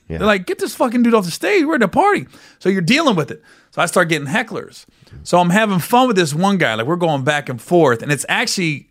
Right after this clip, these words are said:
Speaker 2: galvanizing the crowd 'cause now everybody's in on it. But the guy said, "Hey, man, why don't you come on stage, man? We can play the dozens." You know, not knowing two people didn't like me.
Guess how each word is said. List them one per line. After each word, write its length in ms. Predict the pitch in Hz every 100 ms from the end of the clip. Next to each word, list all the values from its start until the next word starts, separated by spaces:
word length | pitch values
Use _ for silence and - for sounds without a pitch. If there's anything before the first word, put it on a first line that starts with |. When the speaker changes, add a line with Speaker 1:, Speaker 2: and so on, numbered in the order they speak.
| _ 123
Speaker 2:
galvanizing 680 | 151 165 185 170 156 147 135
the 60 | 117
crowd 720 | - 175 170 120 98 - -
'cause 120 | 131
now 180 | 160 156
everybody's 340 | 139 131 120
in 120 | 160
on 180 | 143 110
it. 140 | - _ _ - - - _ _ -
But 220 | 175 135
the 60 |
guy 200 | 160 170
said, 180 | 185 226
"Hey, 100 | 277
man, 420 | 285 277 330 320 254
why 100 | 269
don't 140 | 277
you 60 | 277
come 160 | 311
on 80 | 320
stage, 340 | - 381 381 311
man? 100 | 320
We 60 |
can 80 | 330
play 140 | 311 330
the 80 |
dozens." 540 | 254 285 330 392 349 - _ _ _
You 80 | -
know, 260 | 196 240 -
not 340 | 180 220 180
knowing 760 | 214 262 339 330 247 233 233 254 _ _ _ _ _ _
two 160 | 226 214
people 240 | 240 226
didn't 200 | 220 226
like 220 | 208 165
me. 220 | 139 113